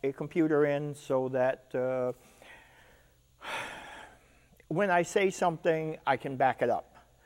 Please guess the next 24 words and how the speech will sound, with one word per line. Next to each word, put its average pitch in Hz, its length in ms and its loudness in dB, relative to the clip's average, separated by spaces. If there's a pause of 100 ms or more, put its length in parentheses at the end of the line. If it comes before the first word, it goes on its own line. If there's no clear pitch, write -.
(480)
Um, 117 600 2 (720)
part 165 240 6
of 170 100 -4
this 160 160 4
show, 127 480 4
and 131 100 -2
the 117 60 -4
reason 139 340 -2
for 139 440 2
it, - 120 -6
is 127 260 -6
the 123 60 -8
fact 120 500 -4
that, 113 360 -4
uh, 110 300 -2 (840)
I 120 180 2
don't 156 400 0 (1040)
believe 151 460 2
that 131 180 2
we 139 160 0
are 131 120 2
using 127 400 -2
our 117 120 -2
brains 123 500 0